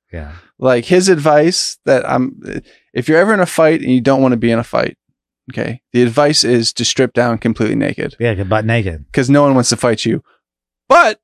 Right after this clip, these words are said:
Speaker 2: unfortunately, there may be that one time where you do that and they're like, "Yeah."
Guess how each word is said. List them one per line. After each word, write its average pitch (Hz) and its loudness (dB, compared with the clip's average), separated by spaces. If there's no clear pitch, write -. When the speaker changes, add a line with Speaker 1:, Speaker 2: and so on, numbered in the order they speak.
Speaker 2:
unfortunately, 190 2
there 170 4
may 196 4
be 190 4
that 175 2
one 175 4
time 196 0
where 165 4
you 160 4
do 190 4
that 156 4
and 147 2
they're 143 6
like, 123 4
"Yeah." 131 -4